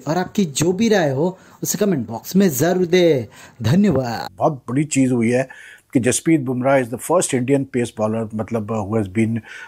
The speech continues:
Speaker 2: uh, मतलब, uh, ranked as the number one, uh, test bowler by the आईसीसी। और, uh, इससे पहले जैसे जडेजा, अश्विन वगैरह तो स्पिनर्स तो हुए हैं नंबर वन in टेस्ट क्रिकेट, लेकिन पेस बॉलर का इंडियन, इंडिया से नंबर वन होना टेस्ट क्रिकेट में, ये बहुत बड़ी चीज़ है यार।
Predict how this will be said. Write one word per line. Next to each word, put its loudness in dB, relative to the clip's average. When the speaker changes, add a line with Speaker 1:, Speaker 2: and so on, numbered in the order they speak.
Speaker 2:
uh, 4
मतलब, -6
uh, -4
ranked 0
as -4
the -6
number 0
one, 0
uh, -4
test -4
bowler -2
by -2
the -4
आईसीसी। -6
और, 2
uh, -6
इससे -2
पहले 2
जैसे -8
जडेजा, 2
अश्विन -6
वगैरह 0
तो -8
स्पिनर्स -4
तो 2
हुए 4
हैं 0
नंबर 0
वन 0
in -8
टेस्ट -6
क्रिकेट, -8
लेकिन 0
पेस 2
बॉलर 4
का -6
इंडियन, -6
इंडिया 2
से -2
नंबर -6
वन -4
होना -4
टेस्ट -8
क्रिकेट -10
में, -10
ये -4
बहुत 0
बड़ी -4
चीज़ -6
है 0
यार। -6